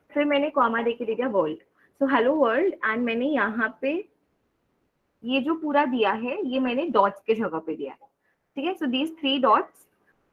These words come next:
यहाँ पे बोल रहे हैं हमसे कि आप कॉमा सेपरेटेड दे सकते हो, तो यहाँ पे आपको as a vector देने का जरूरत नहीं है। They are saying you, they are asking you कि one or more R objects आप डाल सकते हो, they are not saying कि आपको एक ही ऑब्जेक्ट डालना। So you can give it as a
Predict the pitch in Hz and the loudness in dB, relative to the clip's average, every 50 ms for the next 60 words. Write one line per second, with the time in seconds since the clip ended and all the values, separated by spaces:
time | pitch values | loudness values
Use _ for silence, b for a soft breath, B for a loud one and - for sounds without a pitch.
0 | _ _ _ - 254 262 240 240 247 311 320 262 226 262 262 277 311 339 - 320 | _ _ _ 4 8 10 10 8 8 4 0 2 6 8 8 8 8 6 4 2
1 | 254 190 165 - - _ 254 247 233 240 - 240 185 156 - _ _ _ 269 262 | 2 0 -2 -6 -6 _ 0 0 0 0 0 -2 -2 -4 -6 _ _ _ 4 4
2 | 269 262 - 269 233 226 233 262 269 - 277 262 269 254 254 262 262 277 240 220 | 4 6 6 6 6 6 4 2 2 0 0 0 0 0 0 2 2 2 4 6
3 | 220 214 220 214 214 - _ - 196 233 254 262 233 233 247 233 240 247 285 269 | 6 6 4 2 -2 -8 _ -8 -6 -2 0 0 2 2 2 0 2 4 4 4
4 | 277 269 - - 302 311 - - - - 220 208 214 208 247 254 269 269 220 208 | 4 2 0 0 0 0 0 0 2 2 2 4 2 2 4 4 4 4 6 4
5 | 196 - - - 240 254 247 254 247 240 247 247 277 262 233 208 190 185 214 214 | 2 2 0 0 2 2 2 2 0 0 2 2 2 4 4 4 4 4 2 0
6 | - 247 254 254 220 165 143 - _ _ _ _ _ _ _ _ _ _ 214 196 | 0 -2 -2 0 -2 -4 -6 -10 _ _ _ _ _ _ _ _ _ _ -6 0
7 | 247 247 247 294 330 - - - 277 277 294 311 339 359 370 269 233 214 160 143 | 2 4 4 4 4 2 -2 0 0 2 2 2 2 0 0 0 0 -2 -4 -4
8 | - 226 - - 226 226 262 262 - _ 311 320 320 311 320 320 - 311 320 262 | 4 8 10 10 10 10 6 4 -2 _ -8 -4 -2 -2 -2 -2 -2 -2 0 2
9 | 247 240 240 247 269 277 262 254 247 262 254 233 233 226 233 233 214 - - 226 | 2 4 4 4 4 4 4 2 2 4 6 6 6 6 4 2 -2 -2 -2 -2
10 | 226 - - 247 240 220 - 196 185 196 196 190 - 180 - _ - 185 196 220 | -2 -2 -4 -6 -4 2 4 6 6 6 4 2 -2 -6 -6 _ -6 -4 -4 -2
11 | 226 247 294 330 - 294 262 262 262 269 277 247 - - 285 277 226 233 214 - | -2 -2 -4 -4 -4 -4 -4 -4 -2 -2 -2 -2 -2 -4 -6 -6 -6 -6 -8 -8
12 | _ - 240 226 202 180 - 180 175 175 - 170 151 151 156 - _ _ _ _ | _ -4 -2 -2 -2 0 0 0 0 0 -2 -4 -6 -6 -8 -14 _ _ _ _
13 | _ _ _ _ 285 285 277 269 269 269 294 320 381 453 381 240 208 247 247 226 | _ _ _ _ -2 0 0 0 0 -2 -4 -4 -4 -6 -8 -6 -4 -4 -2 -2
14 | 247 240 254 240 226 190 220 311 | -2 0 0 -2 -2 -2 -2 -4